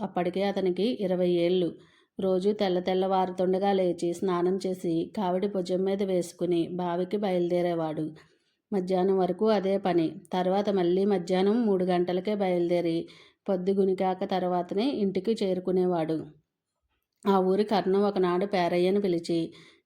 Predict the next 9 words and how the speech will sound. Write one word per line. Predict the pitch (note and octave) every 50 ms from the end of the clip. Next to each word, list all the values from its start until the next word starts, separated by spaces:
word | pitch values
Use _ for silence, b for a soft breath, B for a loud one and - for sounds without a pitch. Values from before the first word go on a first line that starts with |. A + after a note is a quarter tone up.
| -
"ఏమిరా | G3+ F#3+ F#3 F#3 F#3 F#3+ G3+ G#3
ఇలా | G#3 G3 F3+ F3+ F#3+
ఎన్నాళ్ళని | G3 F#3+ F3+ E3+ E3+ F3 F3+ F#3 F3+ F#3+ G3
చెయ్యి | G3+ F#3+ G3 F3+ F3+ F3+
కాల్చుకుంటావు? | F3+ F#3+ F#3 F3+ F3+ F3+ - - - F#3+ F#3+ F#3+ F#3 F3+ F#3 F#3 F#3+ G3 G3+ G3+ B B B B B B B _ G#3
రేపు | G3 G3 F#3+ F#3 G3+
నేను | G3 G3 F#3+ G3+ A3 A3
పొలం | A3 G#3+ F#3 F#3 F#3+ G3
వెళ్తున్నాను, | G3+ G3+ F#3+ F#3 - F#3+ F#3+ F#3+ F#3 F3+ E3+ E3 D#3+